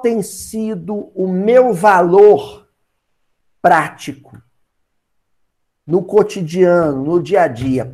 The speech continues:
principalmente da minha família? Eu tenho sido importante pro crescimento daquele povo, da minha gente?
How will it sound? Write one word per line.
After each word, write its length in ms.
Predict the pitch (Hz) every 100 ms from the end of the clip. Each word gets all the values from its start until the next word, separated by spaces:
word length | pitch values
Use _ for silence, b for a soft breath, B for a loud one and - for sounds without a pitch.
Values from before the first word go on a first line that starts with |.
| -
principalmente 680 | 320 320 - 220 196 190 185
da 80 | 180
minha 160 | 165
família? 500 | 156 147 143 107 - _ _ _ _ _ _ _ _ _ _ _ _ _ _ _ _ _ _ _ _ _ _ _ _ _ _ _ -
Eu 140 | 202
tenho 240 | 208 247
sido 300 | 202 - 214
importante 1040 | 254 262 247 208 - - - 247 269 247 -
pro 120 | 190
crescimento 760 | - 190 185 180 170 196 190 -
daquele 380 | 165 - 170
povo, 520 | - 185 226 170 - - _ _ _ _ _ _ _ _ _ _ _ _ _ _ _ -
da 160 | 175
minha 240 | 196 190 139
gente? 580 | 156 208 - - -